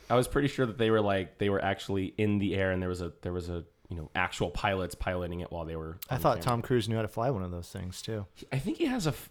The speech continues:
Speaker 1: he has a pilot's license, but, like, you, you have to be, like, you have to be pretty qualified to fly a fighter jet.
Speaker 2: Yeah.
Speaker 1: Yeah.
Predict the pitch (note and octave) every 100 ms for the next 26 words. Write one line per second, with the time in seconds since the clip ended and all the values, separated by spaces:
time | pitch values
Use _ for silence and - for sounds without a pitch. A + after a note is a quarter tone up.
0 | A2+ C3 D3 D#3 D#3 - B2 A#2+ B2 B2
1 | B2 A#2 A#2 _ - G#2+ - _ G#2+ G2+
2 | G2+ A2+ - G2+ D#2 - G#2 F#2+ F2+ -
3 | _ - B2 A#2 F#2+ - G#2 - F#2 F2
4 | F2+ F2+ D#2+ - E2+ - - E2+ F2+ G2+
5 | G#2 - - - A2 G#2 F2+ F2 F#2+ D#2+